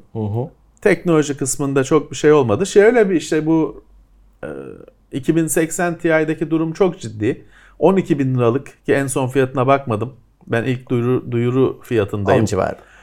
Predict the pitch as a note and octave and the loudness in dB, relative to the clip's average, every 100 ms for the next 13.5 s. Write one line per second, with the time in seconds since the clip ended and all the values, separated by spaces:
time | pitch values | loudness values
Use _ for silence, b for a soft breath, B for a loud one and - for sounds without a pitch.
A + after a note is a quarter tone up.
0 | b b b D#3+ A3 G#3+ G3 D#3+ D3+ C3+ | b b b 2 4 2 4 4 4 2
1 | C3+ C3 D3 D3 D3 E3 D3+ D#3 C#3 C#3+ | 0 0 4 4 2 0 2 0 0 2
2 | D3 D3+ D3 C3 C3 C3 F3 G3+ C3+ D#3+ | 4 4 4 4 2 2 4 4 4 4
3 | G3+ C#4 - _ _ - C#3+ C#3 A#3+ B3 | 2 0 -12 _ _ -12 -8 0 2 2
4 | - C3 A2+ G#2+ A3 - _ _ _ _ | 4 2 2 -4 -8 -10 _ _ _ _
5 | _ _ - F3 D3 F#3 A#3 - _ _ | _ _ -2 2 4 2 -4 -16 _ _
6 | - D#3 F3+ D#3 D3+ C3+ C3 E3+ E3+ C#3+ | -12 -4 -2 0 2 2 0 -2 0 -2
7 | C3 F#3+ - _ _ b b b b b | 0 -6 -8 _ _ b b b b b
8 | b b b b - G#2 G2 D#2 E2 C#3+ | b b b b -10 -4 -2 2 4 4
9 | D3+ F3+ D#3+ D#3 D3+ D#3 D#3 D3 C#3+ - | 4 4 4 2 2 0 2 2 0 2
10 | C#3 B2+ F3+ G3 - D3 D#3 C#3+ B2+ B2 | 2 4 2 2 0 0 2 2 2 0
11 | C#3 D3+ C3 C3 A#2 B2 F3+ A3+ - _ | 0 0 -2 -2 0 2 0 -2 -10 _
12 | - F#2 C#3+ D#3 F#3+ D#3+ - A2+ G#2 G2 | -8 0 2 2 2 0 0 -6 -6 -2
13 | G2+ G2 E3 A#3 - | -2 2 2 0 -4